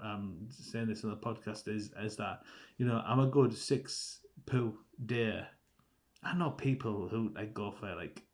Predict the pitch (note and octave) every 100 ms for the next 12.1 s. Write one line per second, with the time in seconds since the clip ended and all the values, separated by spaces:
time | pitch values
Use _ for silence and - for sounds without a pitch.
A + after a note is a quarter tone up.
0 | G#2+ G2+ - _ G#2 G#2 - - D#3+ C#3
1 | C3 D#3 - - - _ _ _ _ _
2 | _ - B2 - - - C3+ - B2 -
3 | _ _ _ C#3 C#3 D3+ F3 - - -
4 | _ _ _ _ _ _ - - C#3+ C#3
5 | C3+ B2+ A2+ - _ _ _ _ _ _
6 | _ _ _ _ _ _ _ - C3 D#3
7 | C#3+ B2 C3 C3 B2 - B2 C#3 C#3 B2+
8 | - D3 C#3+ B2 - B2+ - - A#3 -
9 | G#3 G3+ G3+ - F3+ E3 C#3+ F3+ F3 G#3
10 | - - - - - C3+ C#3 C3+ C3+ C3+
11 | D3+ D3 C#3 D3 C#3+ D3+ C#3+ C#3+ C#3+ -
12 | -